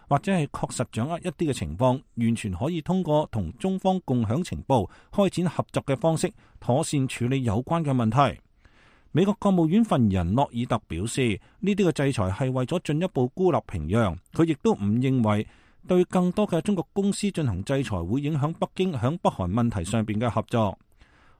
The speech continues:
諾爾特表示，佢唔認為呢個會係危及啲咩嘢。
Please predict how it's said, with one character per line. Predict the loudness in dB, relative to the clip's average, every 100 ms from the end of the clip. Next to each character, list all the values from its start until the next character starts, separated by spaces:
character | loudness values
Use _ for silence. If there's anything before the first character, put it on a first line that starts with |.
| _ 0
諾 | 2 2
爾 | 0
特 | 0 -2
表 | -4 -2
示， | 0 0
佢 | 2 4
唔 | 4 4
認 | 2 2
為 | 2 0
呢 | 0
個 | 0
會 | 0 0
係 | 0 -2 -2
危 | -4
及 | -4
啲 | -4 -2 0
咩 | 2
嘢。 | 0 0 0